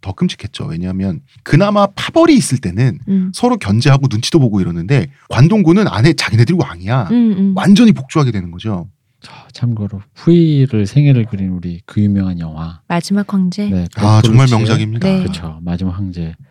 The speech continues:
Speaker 3: 이건 이제 확인이 안 된 영화계에 떠도는 속설입니다.
Speaker 2: 네.
Speaker 3: 마지막 황제를 찍을 때 이제 그 가-, 영화 감독님이 베르토루치고
Speaker 2: 네.
Speaker 3: 촬영 감독님이 비토리오 스트라로라는 촬영 감독님인데
Speaker 2: 네.
Speaker 3: 두 분 다 이제 훌륭한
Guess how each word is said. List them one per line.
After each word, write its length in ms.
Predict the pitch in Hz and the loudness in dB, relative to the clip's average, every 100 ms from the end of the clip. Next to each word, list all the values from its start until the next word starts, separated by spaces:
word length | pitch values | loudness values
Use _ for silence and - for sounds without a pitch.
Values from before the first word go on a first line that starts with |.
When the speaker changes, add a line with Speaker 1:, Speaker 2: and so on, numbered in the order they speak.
| - | -2
Speaker 3:
이건 220 | 127 139 | 2 4
이제 120 | 117 101 | 4 0
확인이 400 | - 202 220 226 | 0 -2 2 4
안 200 | 165 92 | 4 2
된 300 | 90 87 117 - | -2 -6 -8 -8
영화계에 440 | 87 90 131 135 113 | -4 2 2 2 0
떠도는 340 | 139 165 165 123 | 0 2 4 4
속설입니다. 640 | 156 170 160 104 85 80 | 2 0 -2 -2 -10 -4
Speaker 2:
네. 300 | 180 175 180 - | -2 -2 -4 -8
Speaker 3:
마지막 520 | 92 95 120 151 151 | -4 0 2 4 4
황제를 1000 | 160 156 147 147 143 143 143 139 131 127 _ _ | 2 2 2 4 4 4 4 4 4 2 _ _
찍을 280 | - 151 139 | 2 2 4
때 220 | 143 123 | 2 2
이제 180 | 101 98 | 2 -2
그 120 | 95 95 | -2 -8
가-, 200 | - 92 | -8 0
영화 220 | 95 123 | 2 4
감독님이 720 | 127 120 107 101 98 95 95 | 4 2 0 0 -2 -2 -4
베르토루치고 840 | 95 90 104 104 90 - - - 80 | -4 -2 -2 0 -4 -6 -14 -12 -6
Speaker 2:
네. 320 | 185 175 175 165 _ - | -2 -2 -4 -8 _ -6
Speaker 3:
촬영 240 | - 143 | 2 4
감독님이 400 | 139 117 107 101 101 | 4 2 0 -2 -4
비토리오 500 | - - - 107 104 | -10 -4 0 2 2
스트라로라는 840 | 95 - 107 92 85 82 82 80 80 | -2 -6 -4 -4 -4 -8 -8 -10 -14
촬영 260 | - 104 92 | -8 -6 -6
감독님인데 480 | 82 80 76 85 | -8 -12 -12 -6
Speaker 2:
네. 220 | 87 85 82 _ | -4 -4 -8 _
Speaker 3:
두 100 | 92 | -8
분 140 | 95 | -4
다 80 | 90 | -4
이제 140 | 87 | -8
훌륭한 500 | - 151 143 92 107 | -2 2 4 2 -2